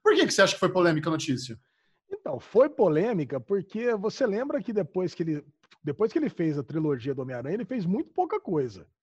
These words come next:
Speaker 2: Nós
Speaker 1: Sim.
Speaker 2: tamo em do-, nós tamo em dois mil e vinte, o último filme do Homem-Aranha foi em dois mil e dezessete, é, dois mil e sete, ou seja, treze anos atrás.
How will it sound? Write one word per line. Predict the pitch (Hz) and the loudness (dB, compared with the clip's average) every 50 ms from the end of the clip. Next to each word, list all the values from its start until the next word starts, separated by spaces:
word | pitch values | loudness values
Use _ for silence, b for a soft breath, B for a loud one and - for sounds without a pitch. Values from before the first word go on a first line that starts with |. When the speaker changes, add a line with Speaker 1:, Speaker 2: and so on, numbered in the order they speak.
| _ _ _ _ _ _ _ - | _ _ _ _ _ _ _ -8
Speaker 2:
Nós | 147 139 | -6 0
Speaker 1:
Sim. | - 175 | 2 4
Speaker 2:
tamo | 214 277 | 4 4
em | 277 233 | 2 2
do-, | 196 208 185 | 2 2 2
nós | 180 185 175 | 4 2 2
tamo | - - 233 320 | 2 2 2 2
em | 392 349 | 2 6
dois | 262 220 190 156 156 | 6 6 6 6 6
mil | 180 180 170 | 4 2 4
e | 156 143 | 2 0
vinte, | 113 107 120 156 214 254 220 - - - 107 - - - - - - - | -2 -4 -4 -4 -2 -2 -4 -6 -8 -12 -10 -8 -8 -8 -8 -10 -14 -8
o | - - | -2 0
último | 196 269 - - 339 320 233 | 0 0 0 0 2 2 0
filme | - - 220 214 | 0 0 0 0
do | 185 190 | 2 2
Homem-Aranha | 185 180 170 156 160 190 233 226 | 2 4 4 4 4 2 0 -2
foi | - 302 285 | -2 -4 -2
em | |
dois | 226 247 233 196 160 | 0 0 0 0 0
mil | 175 196 220 285 | 0 0 0 0
e | 311 | 0
dezessete, | 302 269 240 269 349 370 - - - - | 0 -2 -4 -4 -2 -2 -2 -4 -4 -4
é, | 156 | -2
dois | 147 160 160 147 151 | 0 0 -2 -2 -2
mil | 214 311 | -2 -2
e | |
sete, | 349 - - 202 190 190 185 - - - 196 - _ _ _ _ _ _ _ | -4 -4 -2 0 2 2 2 0 -4 -12 -20 -20 _ _ _ _ _ _ _
ou | 165 202 | -2 0
seja, | 185 - 190 156 127 | 2 2 2 0 -2
treze | - - 185 190 254 359 392 311 370 | -2 0 0 2 4 2 4 6 6
anos | 349 339 370 330 285 | 6 6 4 2 2
atrás. | 381 359 - 202 147 120 107 98 - - | 0 0 0 -2 -2 -2 -6 -10 -14 -18